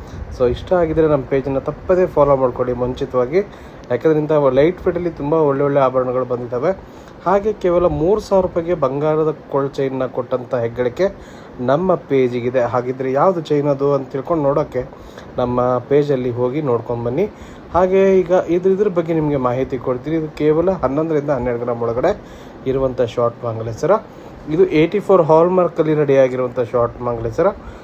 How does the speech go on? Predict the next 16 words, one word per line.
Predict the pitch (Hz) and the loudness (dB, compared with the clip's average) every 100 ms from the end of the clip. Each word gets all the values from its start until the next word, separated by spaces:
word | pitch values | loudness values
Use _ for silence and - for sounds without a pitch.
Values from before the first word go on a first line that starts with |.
| - - | -20 -4
So | 160 131 | 0 0
ಇದನ್ನು | 147 202 202 196 | 0 0 2 0
ನಮ್ಮ | 170 160 | 0 2
ದಾವಣಗೆರೆಯಾದ | 151 147 139 131 160 156 151 143 139 131 127 | 4 4 4 0 0 0 0 2 2 2 0
ನಾಗರಾಜ್ | 131 120 127 143 | -2 -2 -2 -4
ಸರ್ | - 131 | -2 -2
ಅವರು | 120 120 196 - - - - | 0 -2 -4 -6 -20 -20 -4
ಆರ್ಡರ್ | 120 139 165 | 2 4 2
ಕೊಟ್ಟು | 170 143 - 165 | -2 -4 -4 -4
ಮಾಡಿಸಿರುವಂಥದ್ದು. | 117 113 127 117 120 120 123 | -2 -4 -8 -8 -6 -6 -6
ನೋಡೋಕೆ | 139 123 117 - | -4 -2 -4 -6
ತುಂಬ | 131 160 | -2 0
ಚೆನ್ನಾಗಿದೆ, | 170 160 143 143 | 2 2 2 0
ತುಂಬ | 147 127 127 | -2 -2 -2
ಡಿಫ್ರೆಂಟ್ | 127 123 - 127 - 151 147 135 | -2 -4 -12 -12 -2 -2 0 -2
ಆಗಿರುವಂಥದ್ದು. | 120 120 113 196 202 - - | -2 -6 -2 -4 -4 -16 -18